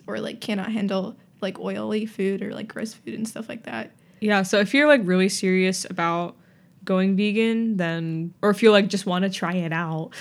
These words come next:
Speaker 2: just, like, really consider the possibilities and all the options. But if you're really serious about going vegan, then live your life, bro. That's all I
Speaker 1: Yeah.
Speaker 2: gotta say.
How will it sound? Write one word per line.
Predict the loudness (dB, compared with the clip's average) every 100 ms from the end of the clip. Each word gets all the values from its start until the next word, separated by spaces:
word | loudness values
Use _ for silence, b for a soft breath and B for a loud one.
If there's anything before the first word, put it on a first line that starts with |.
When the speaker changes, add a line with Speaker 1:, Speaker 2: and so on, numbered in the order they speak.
| B B
Speaker 2:
just, | 2 4
like, | 6
really | 8 6
consider | 6 2 0 0
the | 0 -2 -2 -4
possibilities | -6 -6 -2 -2 0 0
and | 0
all | -2
the | -4
options. | -4 -6 -4 -2 0
But | 0
if | 0
you're | 4
really | 6 6
serious | 2 0
about | 0 0
going | 2 2
vegan, | 2 0 0 0 0
then | 0 0 -2 -4 -6 -6
live | -2 0
your | 2
life, | 2 0 -6
bro. | -8 -6 -6
That's | -6
all | -4
I | -2
Speaker 1:
Yeah. |
Speaker 2:
gotta | -2 -4
say. | -8 -16